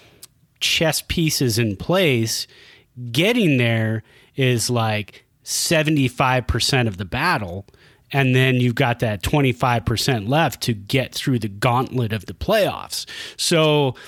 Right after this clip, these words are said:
and if you've got the right pieces, you can get there. And now the Dodgers with Mookie Betts have one of the right pieces in place. The Padres are trying to get all those right pieces in place too, and just stay healthy for that matter.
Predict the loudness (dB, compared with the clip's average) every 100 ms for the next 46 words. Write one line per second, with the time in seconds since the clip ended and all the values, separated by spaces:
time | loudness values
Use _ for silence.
0 | -20 _ -8 -6 0 2 4 2 2 0
1 | 0 2 2 2 2 2 2 2 0 0
2 | 0 0 0 2 0 0 2 2 2 2
3 | 2 0 2 2 2 0 0 -2 0 0
4 | -2 0 2 2 0 -2 0 0 2 2
5 | 0 -4 -2 0 0 0 -6 _ -6 -2
6 | 0 0 -2 -2 -4 0 0 0 -4 -4
7 | 0 0 2 2 2 -2 -2 2 4 4
8 | 2 2 2 2 -2 -14 -16 -18 _ 0
9 | 2 4 2 2 2 2 2 2 0 -4
10 | 0 0 2 0 0 -4 -2 0 2 0
11 | -2 0 0 0 -2 -2 -4 -2 -2 -2
12 | -2 -4 -4 -6 -6 -8 -8 -8 -8 -10